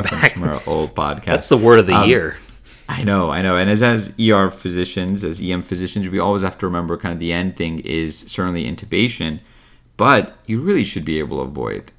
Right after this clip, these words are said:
Speaker 1: intubation on
Speaker 2: Yeah.
Speaker 1: these people. Uh, hey, summarize some of the key points here that we talked about, especially for the boards, and how they're gonna try to trick you on the boards by trying to get you to answer, uh, some of these other answer choices that we listed.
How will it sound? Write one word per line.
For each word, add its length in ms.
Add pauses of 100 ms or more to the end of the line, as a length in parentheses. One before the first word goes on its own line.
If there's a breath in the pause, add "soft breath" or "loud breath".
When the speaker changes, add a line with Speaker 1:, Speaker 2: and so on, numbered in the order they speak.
(140)
Speaker 1:
intubation 640 (320)
on 140
Speaker 2:
Yeah. 100
Speaker 1:
these 80
people. 400 (560 loud breath)
Uh, 240
hey, 320
summarize 760
some 160
of 60
the 60
key 260
points 440
here 380
that 200
we 100
talked 320
about, 320
especially 440
for 200
the 80
boards, 580 (120)
and 260
how 400
they're 160
gonna 160
try 180
to 60
trick 240
you 100
on 120
the 80
boards 400
by 180
trying 220
to 60
get 200
you 80
to 80
answer, 760
uh, 140
some 160
of 40
these 100
other 180
answer 300
choices 420
that 140
we 100
listed. 300